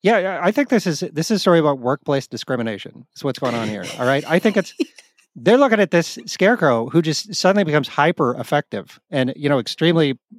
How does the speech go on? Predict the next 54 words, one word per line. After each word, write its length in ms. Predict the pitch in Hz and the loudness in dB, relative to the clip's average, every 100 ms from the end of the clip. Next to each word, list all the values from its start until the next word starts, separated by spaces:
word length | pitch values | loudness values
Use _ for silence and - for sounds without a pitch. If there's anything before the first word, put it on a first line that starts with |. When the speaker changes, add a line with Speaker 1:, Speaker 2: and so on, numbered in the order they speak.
| _ | _
Speaker 1:
extremely 380 | 143 - 180 170 | -8 0 2 2
productive. 460 | 135 143 131 - 101 _ _ | 0 0 0 -2 -14 _ _
All 60 | 113 | -10
right. 140 | 113 - _ - | -10 -12 _ -14
Speaker 2:
The 140 | 127 | -12
crows 580 | 117 156 139 156 156 - | -4 2 6 6 4 -4
<laughs> 40 | - | -12
shit 460 | - - - 110 | -8 -4 -4 -6
themselves. 520 | - 95 - - - - | -10 -6 -6 -6 -8 -6
That's 220 | 123 - | -6 -4
what 100 | 131 | -6
happens. 280 | 123 - - | -6 -4 -4
Speaker 1:
<laughs> 80 | - | -4
The 60 | |
crows 240 | - 208 - | -2 0 0
Speaker 2:
Crows 240 | - 151 180 | -2 0 2
Speaker 1:
shit 60 | 165 | 2
Speaker 2:
just 180 | 262 | 2
Speaker 1:
themselves. 480 | - 190 139 139 139 | 0 -2 -4 -8 -8
It's 100 | 143 | -6
like, 160 | 196 170 | -6 -2
what? 200 | 247 208 _ - _ - - | -4 -6 _ -18 _ -20 -8
I 160 | 160 285 | 0 0
think 160 | 320 247 | 0 -2
it's 140 | 214 | 0
like, 220 | 208 196 | 0 0
yeah, 180 | 185 247 | 2 2
it's 140 | 208 208 | 2 0
like 160 | 202 | -2
that, 220 | 208 185 | 0 0
uh, 180 | 170 165 | 2 0
what 120 | 151 | 0
do 60 | 175 | -2
you 60 | 165 | 0
call 180 | 170 | 0
it? 140 | 143 117 | -2 -2
Tall 220 | 147 160 | 0 0
poppy 340 | 156 151 156 | 2 -2 -2
syndrome. 500 | 117 139 117 113 107 117 | -6 -6 -6 -6 -8 -6
Everybody's 380 | 156 185 175 156 | -2 2 2 0
like, 180 | 143 - - _ _ | -4 -8 -20 _ _
Speaker 2:
That's 180 | 131 120 | -8 -6
exactly 440 | 107 110 104 101 | -6 -6 -6 -10
it. 140 | 90 87 _ _ | -10 -12 _ _
I 100 | 110 | -12
completely 360 | 107 117 123 110 | -12 -10 -8 -4
agree. 120 | 180 | 0
Speaker 1:
"Oh, 60 | 220 | 2
look 220 | 220 233 | 2 0
at 100 | 233 | 0
this 200 | 226 - _ | 0 -2 _
fucking 340 | - 214 214 165 | 0 0 0 -4
show 360 | - 180 190 | -2 2 4
off. 400 | 190 131 123 - | 4 2 -2 -6